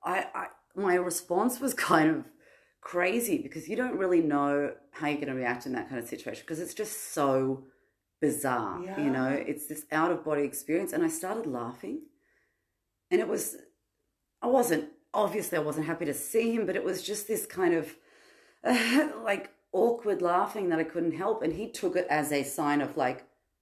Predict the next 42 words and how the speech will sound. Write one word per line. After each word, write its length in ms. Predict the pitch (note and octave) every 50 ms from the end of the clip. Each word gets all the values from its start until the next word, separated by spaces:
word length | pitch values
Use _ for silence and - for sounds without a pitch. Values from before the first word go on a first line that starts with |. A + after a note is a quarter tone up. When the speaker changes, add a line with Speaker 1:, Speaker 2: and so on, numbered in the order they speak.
| _ _ _ -
Speaker 1:
"Oh, 120 | - D#4 -
she's 320 | - G3+ G3 - - - -
happy 280 | - F#3+ G3+ G3 G3
to 100 | D#3+ D#3+
see 280 | - - - F#3+ A3 C#4
me." 480 | D4 C#4 F#3+ C#3+ - - D#3 F#4+ - - - _ _ _ _ _ _ _ _ _ _ _
And 340 | - G3+ G#3 G#3 - - - - - _ _ -
I 100 | F#3+ F#3+
just 220 | F#3 G#3 G3+ -
said, 240 | G#3+ G3 F3+ F#3+ -
"No, 340 | A#3 A#3 A3+ A3 A3 - - - -
no, 360 | G#3 G3+ G3+ G#3 G3+ - - - -
you 380 | - G3+ F#3 F3+ G#3+ A#3+ B3+ B3
walk 340 | G3+ F#3 F#3 F#3 F3+ F#3 -
that 220 | E3+ D#3+ C#3+ -
direction, 500 | - F#3+ E3+ E3+ F3 F3 - - A3 F#3+ -
I 120 | D3+ D#3 D#3+
walk 260 | D#3 D3+ D3 - -
this 200 | D#3 D3+ D3+ -
direction, 720 | - F3 F3 E3 E3 - - G#3+ A3 B3+ C#4 D4+ - - - - _ _ _ _ _ _ _ _ _ _ _ -
and 380 | E3+ E3+ D#3 D3 D3 - - - - _ _ _ _ _ _ _ - E3
don't 260 | - F3+ F#3+ F#3 E4
talk 180 | - G3+ F#3 -
to 80 | - D#3
me 120 | D#3+ D#3 -
ever 200 | C#3+ C#3 C#3+ C#3
again, 260 | C3 C3 C3+ D3+ F3
or 40 | F3+
I'm 100 | D3+ C#3
gonna 160 | C3 C3 B2+
call 220 | A#2+ - C#3+ B2+ A#2+
the 60 | B2
police. 380 | A#2 - - G#2+ - - - -
Like, 140 | - G2+ -
this 240 | - D#3 D#3 - -
is, 340 | D#3 D3+ D#3 - - - - _ _ _ _ _ _ _ _ _ _ _ _ -
like, 260 | E3 D3+ - - - - -
how 220 | - D#3 D3 D#3 F3+
are 60 | F3
you 120 | D#3+ D3
even, 400 | C#3 C#3 C3 C#3+ C3 B2+ - - -
what 320 | - D3+ D3 C#3 - -